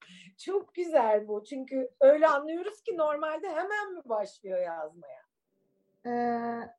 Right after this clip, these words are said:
Speaker 2: hayır, aslında hemen başlamıyor diye hayal ettim ben. O biraz benim ruh halim. Çünkü, e, Perisiz Köşkü pandemi döneminde çok sıkıntılar içerisine yazdım. Yani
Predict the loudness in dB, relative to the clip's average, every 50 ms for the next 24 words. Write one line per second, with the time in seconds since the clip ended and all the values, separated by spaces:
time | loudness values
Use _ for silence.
0 | _ _ _ -20 -16 -10 -6 -2 -2 0 0 0 -2 -4 -4 -6 -10 -12 -8 -6
1 | -4 -4 -6 -8 _ -4 -4 -2 -2 -2 -2 -2 -2 -2 -2 -2 -2 -2 -2 -2
2 | -4 -4 -6 -6 -8 -6 -4 -2 -2 0 0 0 -2 -2 -4 -6 -8 -12 -12 -8
3 | -4 -2 0 0 0 2 2 2 2 2 0 0 -2 -4 -4 _ -10 -8 -6 -6
4 | -6 -6 -6 -8 -10 -14 _ _ _ _ _ _ _ _ _ _ _ _ -4 -2
5 | -2 0 0 2 2 2 0 -2 -2 -2 0 0 2 2 0 0 0 0 0 0
6 | 0 0 -2 -4 -6 -8 -8 -8 -8 -8 -8 -8 -8 -6 -6 -4 -4 -2 -2 0
7 | 0 0 0 0 -2 -4 -4 -8 -6 -4 -4 -2 -2 -4 -4 -8 -10 -10 -8 -4
8 | -4 -4 -4 -4 -8 -10 -8 -4 -2 -2 0 0 0 -2 -2 -2 -2 -2 -2 -2
9 | 0 0 0 0 -2 -2 -4 -6 -6 -6 -8 -8 -12 -18 -18 -18 _ _ _ _
10 | -6 -4 -4 -2 -2 -2 -2 -2 -2 -4 -4 -6 -6 -6 -8 -8 -8 -8 -6 -6
11 | -6 -6 -6 -8 -8 -8 -8 -8 -8 -6 -6 -6 -6 -6 -6 -8 -10